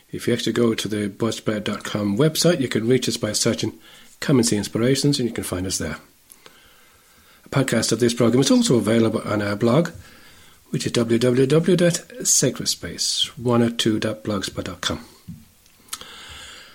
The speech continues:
Our podcasting team this evening is big. <laughs> There's myself and Lorraine here this morning. Good morning to you, Lorraine. How are you?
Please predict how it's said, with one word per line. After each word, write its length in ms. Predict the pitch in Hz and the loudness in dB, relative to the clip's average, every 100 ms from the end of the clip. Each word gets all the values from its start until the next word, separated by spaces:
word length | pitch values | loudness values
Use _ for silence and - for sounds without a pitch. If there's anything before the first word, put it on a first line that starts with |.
| - - | -16 -8
Our 220 | 131 147 | -6 -6
podcasting 560 | - 208 - 196 180 - | -4 -4 -2 0 0 2
team 180 | 175 | 2
this 160 | 175 175 | 2 2
evening 300 | 180 147 117 | 2 2 -2
is 100 | 95 | -8
big. 540 | - 120 117 113 90 - - - - - - | -2 4 6 6 2 -6 -10 -16 -20 -20 -4
<laughs> 920 | 262 240 480 466 392 - - - - - | 0 2 2 2 0 -2 -4 -16 -6 -2
There's 160 | 113 | 0
myself 420 | 127 127 143 147 165 | 0 2 2 0 0
and 120 | 147 | 2
Lorraine 340 | 147 147 147 | 2 2 2
here 160 | 139 139 | 2 2
this 260 | 139 - | 0 0
morning. 300 | 143 139 135 127 | 2 4 4 2
Good 140 | 139 | 2
morning 240 | 147 156 | 2 2
to 100 | 147 | 2
you, 60 | 151 | 2
Lorraine. 240 | 143 147 | 2 2
How 180 | 135 147 | 0 2
are 160 | 147 147 | 2 2
you? 140 | 123 | 2